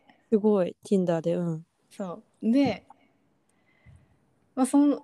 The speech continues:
Speaker 2: そういう風に、まあ、こう、日本人の人と親交を深めてい-、いましたと。そしたらですね、
Speaker 1: うん。
Speaker 2: なんかその、
Speaker 1: うん。
Speaker 2: こっちで、あの、
Speaker 1: うん。
Speaker 2: マレーシアに住んでる同世代の日本人が、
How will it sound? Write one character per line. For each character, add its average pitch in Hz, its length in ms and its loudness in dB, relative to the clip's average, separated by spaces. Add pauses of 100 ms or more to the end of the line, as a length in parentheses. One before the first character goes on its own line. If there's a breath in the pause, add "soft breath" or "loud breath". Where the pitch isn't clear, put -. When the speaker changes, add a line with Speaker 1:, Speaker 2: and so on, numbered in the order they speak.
Speaker 2:
そ 277 380 -2
う 285 40 -4
い 294 80 -2
う 302 40 -2
風 285 280 0
に、 208 400 -8 (240)
ま 190 120 -8
あ、 - 60 -16
こ 202 320 -2
う、 - 20 -4
日 208 100 -2
本 233 240 2
人 226 240 -2
の 190 80 -8
人 - 180 -16
と 185 120 -12
親 202 260 -10
交 196 160 -6
を 196 40 -6
深 - 240 -6
め 190 120 -4
て - 260 -6
い-、 190 160 -14 (380)
い 196 80 -6
ま 185 120 -2
し - 100 -12
た - 100 -12
と。 - 180 -14 (380)
そ - 160 -6
し - 80 -12
た - 120 4
ら 170 120 4
で 185 100 -8
す - 100 -16
ね、 175 240 -12
Speaker 1:
う - 40 -20
ん。 - 40 -20 (260 soft breath)
Speaker 2:
な 226 60 -4
ん 220 40 -6
か 202 100 2
そ 165 100 2
の、 190 400 -8
Speaker 1:
う - 40 -20
ん。 - 40 -20 (280)
Speaker 2:
こ - 140 -6
っ 262 140 -12
ち 415 200 4
で、 202 440 -6 (460)
あ 208 120 2
の、 180 500 -6
Speaker 1:
う - 40 -12
ん。 - 20 -2
Speaker 2:
マ 220 100 2
レ 359 160 -2
ー 330 40 -10
シ 277 120 -2
ア 247 40 2
に 233 140 2
住 247 160 -4
ん 226 80 -2
で 202 100 -4
る 202 140 -2
同 240 200 -2
世 277 160 -2
代 196 200 -6
の 180 120 -14
日 196 120 -8
本 214 260 -2
人 202 640 -8
が、 208 400 -4